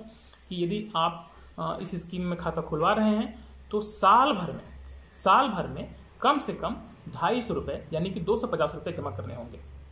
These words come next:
ये पहले ये amount ज़्यादा था, अभी सरकार ने latest guideline में इसको जो है कम कर दिया है। दो सौ पचास रुपये कम से कम आपको साल भर में जमा करने पड़ेंगे और अधिक से अधिक आप डेढ़ लाख रुपए जमा कर सकते हैं इस खाते में एक बच्चे के नाम से।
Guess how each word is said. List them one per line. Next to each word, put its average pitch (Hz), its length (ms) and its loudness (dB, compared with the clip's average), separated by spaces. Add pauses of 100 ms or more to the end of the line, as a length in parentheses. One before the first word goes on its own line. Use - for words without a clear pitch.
(120)
ये 175 60 -6
पहले 170 260 0
ये - 220 2
amount 160 240 -2
ज़्यादा 160 240 2
था, - 300 -6 (160)
अभी 269 140 2
सरकार 175 360 2
ने 196 100 0
latest 165 340 -2
guideline 135 400 -4
में 135 60 -8
इसको 135 200 -10
जो 135 120 -8
है 147 80 -10
कम 185 200 -2
कर 180 100 0
दिया 127 240 -6
है। 214 160 -10 (200)
दो 214 180 4
सौ 269 120 0
पचास 175 300 2
रुपये 170 260 -2
कम 220 260 2
से 233 140 -2
कम 202 160 0
आपको 175 180 0
साल 165 220 2
भर 165 140 -6
में 165 120 0
जमा 139 180 -4
करने 143 240 -4
पड़ेंगे 202 500 0 (220)
और - 220 2
अधिक 247 240 2
से 170 160 0
अधिक 151 320 -4 (160)
आप 151 440 2
डेढ़ 208 400 2
लाख 160 300 2
रुपए 156 280 -4
जमा 147 220 -4
कर - 120 -6
सकते - 200 -10
हैं 160 100 -6
इस - 80 -10
खाते 139 220 -8
में - 400 -12
एक 196 160 0
बच्चे - 160 -12
के 131 80 -14
नाम 127 120 -14
से। - 180 -18